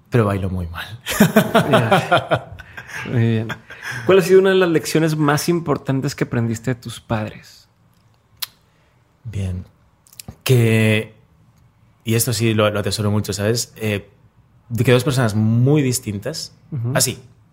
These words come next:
Speaker 1: muy distintas, pueden generar una convivencia
Speaker 2: Ujú.
Speaker 1: y una relación y, digamos, un, unas interacciones y unos aprendizajes, etcétera,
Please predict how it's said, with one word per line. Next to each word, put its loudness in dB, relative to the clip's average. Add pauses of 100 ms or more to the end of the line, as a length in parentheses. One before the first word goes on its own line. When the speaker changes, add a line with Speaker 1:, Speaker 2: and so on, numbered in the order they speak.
(140)
Speaker 1:
muy 4
distintas, -2 (380)
pueden 4
generar 2
una -2
convivencia -2 (280)
Speaker 2:
Ujú. -4
Speaker 1:
y 2
una 2
relación 0 (480)
y, 2
digamos, -2
un, -4
unas -2
interacciones -2
y -4
unos -2
aprendizajes, -6
etcétera, -4